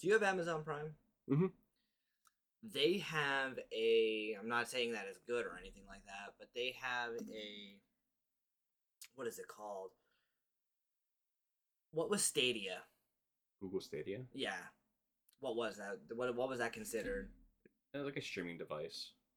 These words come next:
Speaker 1: But you can play games.
Speaker 3: Well, yeah, you stream
Speaker 2: Yeah.
Speaker 3: games. It's like a cloud thing.
Speaker 1: Yeah. Amazon has that, and I don't know if you heard of that one new Dark Souls-like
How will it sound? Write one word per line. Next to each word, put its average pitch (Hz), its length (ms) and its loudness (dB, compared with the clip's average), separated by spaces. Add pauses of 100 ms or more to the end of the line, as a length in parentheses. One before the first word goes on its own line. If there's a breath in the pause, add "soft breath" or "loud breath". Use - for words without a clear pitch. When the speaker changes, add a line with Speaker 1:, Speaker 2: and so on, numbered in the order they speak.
(1700)
Speaker 1:
But 143 100 -2
you 131 100 -4
can 120 80 -8
play 120 180 2
games. 90 540 -4 (420)
Speaker 3:
Well, - 120 -2
yeah, 98 140 8
you 80 100 2
stream - 220 4
Speaker 2:
Yeah. 82 60 8
Speaker 3:
games. 82 360 2
It's - 120 -8
like 90 120 4
a 87 40 0
cloud 80 380 2
thing. - 160 -8 (180)
Speaker 1:
Yeah. 113 180 -4 (1500)
Amazon 131 360 4
has 104 340 -4
that, 98 340 -4 (200)
and 107 520 -6
I 120 40 0
don't 143 140 0
know 135 240 0
if 117 400 -2
you 117 280 -4 (100)
heard 120 400 4 (160)
of 107 420 -6 (480)
that 113 200 -2 (160)
one 117 400 -4
new 113 520 -4
Dark 107 300 -6
Souls-like 104 760 -8